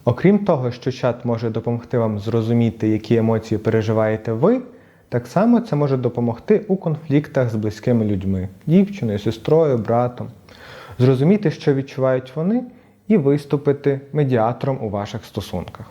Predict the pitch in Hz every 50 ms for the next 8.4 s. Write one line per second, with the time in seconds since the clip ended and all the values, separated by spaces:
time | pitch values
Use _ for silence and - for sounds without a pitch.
0 | - - 120 123 170 214 214 220 196 147 131 110 113 117 123 135 156 160 151 147
1 | - - 135 127 123 123 120 - 120 104 - - 85 82 - 92 95 _ _ _
2 | _ - 117 139 208 220 - 110 92 - - - - - - _ _ _ _ -
3 | _ _ - _ _ _ - 127 170 208 202 208 170 - - 123 117 120 123 120
4 | 113 113 - 110 98 95 92 92 101 101 107 127 - - 208 208 208 208 214 -
5 | - _ _ _ 120 127 185 214 208 208 - 147 123 131 135 156 156 - - -
6 | - 123 117 123 113 101 110 117 151 170 165 156 151 147 - 120 110 - 104 95
7 | - 113 117 117 117 113 104 92 87 85 - - _ _ _ - 165 208 202 208
8 | 208 175 143 127 110 98 95